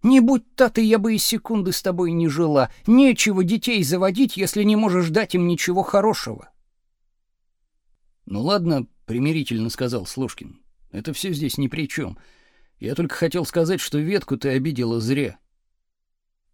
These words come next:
«И не смей мне больше говорить об этой проститутке». «Да не проститутка она. Уж лучше бы я связался с проституткой, а не уже сняться мне по ночам на этом чертовом диванчике», вырвалось у Слушкина.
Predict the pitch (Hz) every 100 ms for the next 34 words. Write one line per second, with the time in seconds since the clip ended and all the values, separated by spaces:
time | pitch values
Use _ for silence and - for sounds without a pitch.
0 | _ 170 208 208 - 262 285 285 262 285
1 | - 269 254 277 277 262 196 185 180 214
2 | 214 226 - 254 233 - - 95 - -
3 | - - - _ _ _ _ - 147 170
4 | 220 214 - 220 202 247 - - 127 73
5 | - _ - 123 208 196 220 233 240 240
6 | 190 190 - - - 196 - 185 - 143
7 | - 104 131 131 143 - 185 143 - 127
8 | 117 131 143 147 165 113 127 123 143 -
9 | 147 117 110 120 131 170 190 127 - -
10 | 131 185 131 127 120 180 226 220 - 110